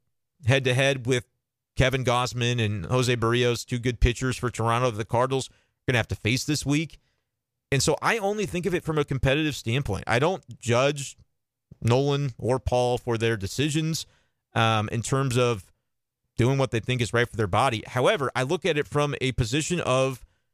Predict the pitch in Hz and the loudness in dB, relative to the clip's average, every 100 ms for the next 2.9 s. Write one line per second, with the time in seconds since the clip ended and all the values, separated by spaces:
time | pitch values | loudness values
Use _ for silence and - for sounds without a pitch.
0 | _ - 135 - 156 214 208 180 185 143 | _ -2 0 2 2 0 0 2 2 2
1 | 117 123 135 190 202 170 147 113 - 113 | 0 -2 0 0 0 0 0 -2 -4 -2
2 | 101 101 113 107 101 85 95 98 | -2 -2 -2 0 0 0 0 0